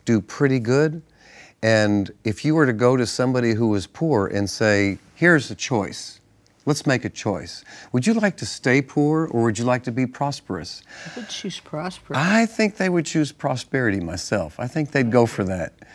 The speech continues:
Speaker 1: So we are, we are redeemed from the curse of lack.
Speaker 2: Yeah.
Speaker 1: Debt. As a matter of fact, speaking about lack, just before we went on the air,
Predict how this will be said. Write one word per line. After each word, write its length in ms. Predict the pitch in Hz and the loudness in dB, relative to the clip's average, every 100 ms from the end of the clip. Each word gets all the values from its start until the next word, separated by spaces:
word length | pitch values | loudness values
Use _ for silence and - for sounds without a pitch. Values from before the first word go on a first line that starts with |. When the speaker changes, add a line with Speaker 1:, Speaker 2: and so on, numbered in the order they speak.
| - - - - | -20 -20 -20 -6
Speaker 1:
So 280 | - 135 | 4 6
we 320 | 123 113 160 175 | 6 4 4 6
are, 360 | 143 123 110 - - - - | 6 6 4 -2 -20 -18 -2
we 240 | 123 185 | 4 4
are 240 | - 135 139 | 4 2 2
redeemed 760 | 110 95 95 127 147 160 160 | 0 0 2 4 4 2 0
from 200 | - 113 | -4 -4
the 100 | 98 92 | -4 -6
curse 520 | - 143 143 147 - | -4 0 0 -2 -6
of 200 | 107 87 | -6 -6
lack. 600 | 92 98 123 190 - - _ _ | 0 2 4 2 -4 -20 _ _
Speaker 2:
Yeah. 240 | 170 135 120 - | -14 -14 -16 -14
Speaker 1:
Debt. 280 | 95 123 143 | 2 4 4
As 100 | 127 | 4
a 60 | 117 | 4
matter 240 | 139 208 | 6 6
of 80 | 143 | 4
fact, 260 | - 139 - | 4 2 2
speaking 380 | - 160 151 131 | 2 2 2 2
about 240 | 113 98 | 4 4
lack, 340 | 117 131 120 | 4 4 2
just 260 | 101 170 165 | 0 -2 -2
before 300 | 135 - 135 | -6 -2 0
we 60 | 123 | 2
went 140 | 117 | 4
on 100 | 113 | 2
the 140 | 104 107 | 2 4
air, 360 | 139 143 113 | 4 4 2